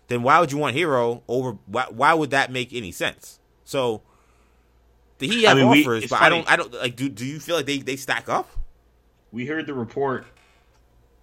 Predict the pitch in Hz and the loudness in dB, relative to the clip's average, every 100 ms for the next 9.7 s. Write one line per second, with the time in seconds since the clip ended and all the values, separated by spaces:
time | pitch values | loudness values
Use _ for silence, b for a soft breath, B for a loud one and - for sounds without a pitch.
0 | _ _ _ _ _ 101 104 104 101 101 | _ _ _ _ _ -4 -2 0 -2 -2
1 | 98 95 95 87 87 _ _ _ _ _ | -2 -2 -4 -8 -14 _ _ _ _ _
2 | _ _ _ _ _ _ _ _ _ _ | _ _ _ _ _ _ _ _ _ _
3 | _ _ _ - 127 123 117 110 107 95 | _ _ _ -2 2 4 4 4 2 0
4 | 104 101 104 107 101 98 104 92 92 92 | 0 0 2 2 0 -2 -4 -6 -8 -10
5 | 82 82 92 87 - 87 85 82 82 - | -16 -10 -8 -6 -6 -6 -6 -10 -16 -14
6 | 78 - 87 82 90 87 87 87 _ b | -6 0 0 0 -4 -4 -6 -8 _ b
7 | b 92 - - - 80 80 78 78 85 | b -14 -14 -12 -8 -6 -4 -4 -4 -4
8 | 78 82 87 87 85 92 87 87 95 - | -4 0 2 2 2 0 0 0 0 0
9 | 98 90 85 85 82 80 - | -2 0 0 0 -2 -4 -10